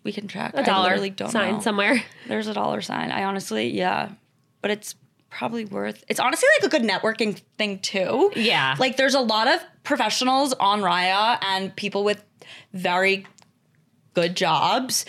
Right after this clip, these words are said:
Speaker 1: And the worst thing that happens is you get drink. And some people in their Raya bio, it says, like, "Just friend," like, "Just looking for a friend," or, like, "Just whatever." Um, and so there's big, like, a connection thing.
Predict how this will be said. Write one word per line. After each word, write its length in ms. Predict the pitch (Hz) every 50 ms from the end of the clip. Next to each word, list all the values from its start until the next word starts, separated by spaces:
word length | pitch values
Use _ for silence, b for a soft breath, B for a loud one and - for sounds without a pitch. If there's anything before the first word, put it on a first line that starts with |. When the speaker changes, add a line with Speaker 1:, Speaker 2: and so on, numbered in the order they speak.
| B B B B B -
Speaker 1:
And 680 | - 202 202 196 196 190 196 196 202 202 196 202 214 - - -
the 140 | - 202 196
worst 260 | 185 185 190 202 -
thing 80 | 220 208
that 140 | 202 196 196
happens 320 | 185 180 180 208 208 202
is 120 | 190 196 190
you 100 | 190 185
get 240 | 196 190 185 - 170
drink. 240 | - 185 190 - -
And 180 | 269 285 262
some 180 | 247 - 302 302
people 200 | 349 370 440 339
in 140 | 247 262 269
their 120 | 269 247
Raya 240 | 220 190 190 214 247
bio, 280 | 220 202 185 180 185 180
it 80 | 185
says, 160 | 208 220 208
like, 200 | 202 185 - - _ _ - -
"Just 340 | - 196 190 - - _ _
friend," 360 | - - - - - - -
like, 160 | - 196 196
"Just 200 | - 202 196 196
looking 180 | 196 190 202 180
for 100 | - 196
a 60 | 190
friend," 340 | - - - - - - -
or, 60 | 110
like, 160 | 110 - 220
"Just 300 | - - 208 - - - B B B B B
whatever." 600 | B 220 190 214 220 214 202 208 220 254 269 269 269 B B B B B -
Um, 580 | 208 208 202 190 - 240 233 226 214 208 - - - _ _ -
and 100 | 214 190
so 160 | - 208 202
there's 300 | 202 - - 98 - -
big, 320 | - 175 - 190 220 262 -
like, 160 | 220 214 -
a 40 | -
connection 600 | - - - 170 180 190 190 - - - - -
thing. 460 | - - - - 247 247 220 190 -